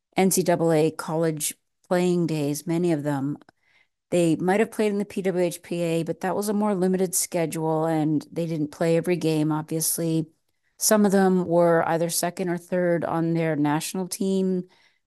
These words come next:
And so coming out of something like that and then taking a little time to get off the ground and get started is a bit of a roll of the dice for these G Ms, but,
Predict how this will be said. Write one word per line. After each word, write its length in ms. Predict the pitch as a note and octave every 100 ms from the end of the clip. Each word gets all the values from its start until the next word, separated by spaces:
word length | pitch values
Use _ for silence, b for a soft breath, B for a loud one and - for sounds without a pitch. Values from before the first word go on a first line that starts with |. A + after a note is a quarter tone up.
| -
And 160 | F#3 F3
so 220 | F#3+ F3+
coming 300 | F3+ A3 C4+
out 80 | C4+
of 100 | B3
something 320 | G#3+ G3 F#3+
like 240 | F3+ E3
that 380 | - F#3 E3+ E3 -
and 200 | E3+ F3
then 280 | E3+ D#3+ E3
taking 360 | G3 F3+ E3
a 80 | D#3+
little 280 | G3 A#3 A3+
time 300 | - G#3+ G#3
to 80 | F#3+
get 160 | F#3+
off 200 | F3+ F3+
the 100 | -
ground 380 | - F3+ F#3 F3+
and 100 | E3+
get 160 | E3+ D#3
started 720 | - F3 E3+ F3 D#3 D3+ D3 b b b b _
is 100 | E3
a 80 | F3+
bit 200 | F3 G#3+
of 100 | B3+
a 140 | A3+
roll 340 | F#3+ F3 F#3 F#3
of 80 | F3+
the 80 |
dice 480 | E3+ E3+ E3 E3+ -
for 200 | - E3+
these 280 | D#3+ E3 D#3
G 260 | - D#3+ D#3
Ms, 360 | D#3+ D3+ D#3
but, 160 | -